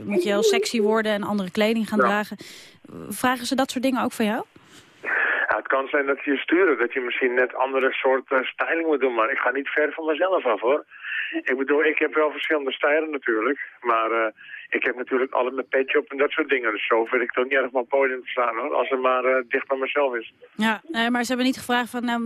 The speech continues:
Speaker 1: doe maar een paar tatoeages, eh, even weg." Dat, zo gaat het niet.
Speaker 2: Nee, nee, dan gaan bij mij juist de mouwen omhoog.
Speaker 1: <laughs> Ja, zie-, mouwen omhoog. Ja,
Speaker 2: Ja.
Speaker 1: ja. Want, eh, die, jij bent natuurlijk, eh, eh, doorgebroken met The Voice. Laatst hadden
Speaker 2: Ja.
Speaker 1: we The Voice of Holland. Laatst hadden we jouw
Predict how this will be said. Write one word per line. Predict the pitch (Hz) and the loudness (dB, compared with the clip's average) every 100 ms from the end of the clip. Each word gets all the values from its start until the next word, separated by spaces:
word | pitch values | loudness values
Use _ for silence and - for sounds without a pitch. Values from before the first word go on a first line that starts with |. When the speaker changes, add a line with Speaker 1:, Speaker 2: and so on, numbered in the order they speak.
| 220 | -2
Speaker 1:
doe | 214 254 | 2 4
maar | 247 233 | 4 2
een | 240 233 | -2 -2
paar | 269 - 320 311 | -2 -2 -2 -4
tatoeages, | 302 277 262 254 240 - 240 - | -4 -4 0 0 0 -4 -6 -6
eh, | 233 - | -4 -2
even | 226 208 | -4 -2
weg." | 170 151 - | -2 -2 -6
Dat, | - 202 - | -8 -8 -4
zo | 202 | -4
gaat | 185 185 180 | -2 -4 -2
het | - | 0
niet. | 151 - 247 320 349 330 | -2 0 0 2 2 4
Speaker 2:
Nee, | 269 170 | 4 4
nee, | 165 139 | 2 0
dan | 139 | 0
gaan | 139 139 | 0 0
bij | 135 | 2
mij | 135 | 2
juist | 131 127 | 2 0
de | 131 | 0
mouwen | 123 127 127 120 | 0 0 0 0
omhoog. | 120 117 - - _ _ - | 0 0 -2 -14 _ _ -12
Speaker 1:
<laughs> | 185 - 208 226 | -6 -4 -2 0
Ja, | 240 226 | 0 0
zie-, | 220 208 | 0 0
mouwen | 214 202 202 | 0 2 2
omhoog. | 196 185 180 - - - - | 0 -2 -4 -12 -14 -16 -4
Ja, | 220 208 | 0 2
Speaker 2:
Ja. | 123 117 - - | 2 0 -6 -4
Speaker 1:
ja. | 220 180 - - 320 | -4 -4 -8 -12 -4
Want, | 226 247 - | 0 0 0
eh, | - 247 - | -4 -4 -4
die, | 240 254 247 | -4 -2 2
jij | 254 | 2
bent | 247 285 | 4 2
natuurlijk, | 269 269 233 - | 2 -2 -4 -8
eh, | 233 220 226 233 220 - 135 | -6 -4 0 2 2 0 -4
eh, | - 123 - 123 82 - 233 | -6 -8 -8 -10 -10 -2 2
doorgebroken | 233 269 233 247 226 | 4 2 2 0 2
met | 226 | 0
The | 196 | 0
Voice. | 190 226 349 - - | 2 2 0 -4 -6
Laatst | 240 233 233 - | -2 0 -2 -2
hadden | 226 269 | 2 2
Speaker 2:
Ja. | 220 | 2
Speaker 1:
we | 202 | -2
The | |
Voice | 214 226 190 | 0 -2 0
of | |
Holland. | 226 247 | 0 0
Laatst | 247 247 | 0 0
hadden | 240 226 | -2 2
we | |
jouw | 214 202 | 2 2